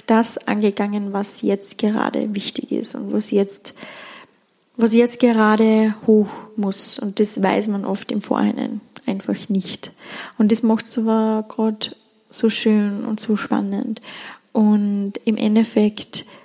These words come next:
kommt's wirklich auch darauf an, wie ehrlich das Gegenüber ist, wie, wie gewillt oder wie tief er einfach blicken möchte.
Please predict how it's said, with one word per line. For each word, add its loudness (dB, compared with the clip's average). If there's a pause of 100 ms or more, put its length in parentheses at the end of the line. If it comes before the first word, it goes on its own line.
(140)
kommt's 0
wirklich 0
auch 0
darauf -2
an, -2 (680)
wie 0
ehrlich 2
das -2
Gegenüber -2 (220)
ist, -2 (160)
wie, 2 (960)
wie 0
gewillt 2
oder 2
wie 4
tief 0
er -2
einfach -2
blicken -2 (360)
möchte. 2